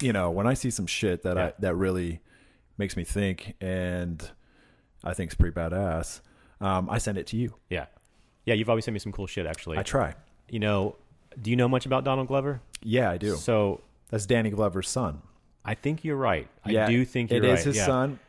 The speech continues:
Speaker 2: So
Speaker 1: I'm
Speaker 2: I
Speaker 1: not, I'm not knocking him for being,
Speaker 2: No, no, no.
Speaker 1: you know, the
Speaker 2: Yeah.
Speaker 1: son of a badass,
Speaker 2: Right,
Speaker 1: rich,
Speaker 2: right. <laughs>
Speaker 1: richer actor.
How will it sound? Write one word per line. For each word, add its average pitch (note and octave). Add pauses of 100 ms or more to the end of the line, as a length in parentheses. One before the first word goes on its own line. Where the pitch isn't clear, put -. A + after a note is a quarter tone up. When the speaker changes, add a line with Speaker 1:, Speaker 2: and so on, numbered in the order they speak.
(280)
Speaker 2:
So -
Speaker 1:
I'm B2+
Speaker 2:
I -
Speaker 1:
not, C3+
I'm C3
not B2+
knocking C#3
him D#3+
for C#3+
being, A2+
Speaker 2:
No, F3+
no, D#3+
no. G2
Speaker 1:
you A#2+
know, A2+
the G#2
Speaker 2:
Yeah. G#2
Speaker 1:
son A#2
of G#2+
a G#2+
badass, G2
Speaker 2:
Right, F#2+
Speaker 1:
rich, G#2
Speaker 2:
right. C3+
<laughs> -
Speaker 1:
richer G#2
actor. F#2+